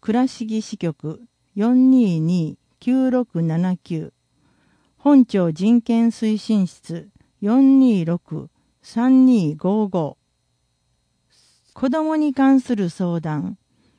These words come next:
子ども自身からの相談。子どもアイカード。児童虐待の相談。電話相談。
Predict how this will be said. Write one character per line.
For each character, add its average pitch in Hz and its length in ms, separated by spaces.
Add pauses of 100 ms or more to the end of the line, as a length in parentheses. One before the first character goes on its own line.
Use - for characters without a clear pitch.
(140)
子 247 140
ど 302 160
も 302 160
自 262 100
身 208 360
か 196 120
ら 190 120
の 156 180
相 185 320
談。 160 400 (240)
子 220 140
ど 269 160
も 262 240
ア 208 80
イ 233 140
カ 202 200
ー 151 80
ド。 165 220 (1300)
児 202 220
童 294 220
虐 269 380
待 175 240
の 151 160
相 185 320
談。 170 360 (320)
電 247 320
話 254 180
相 202 280
談。 151 340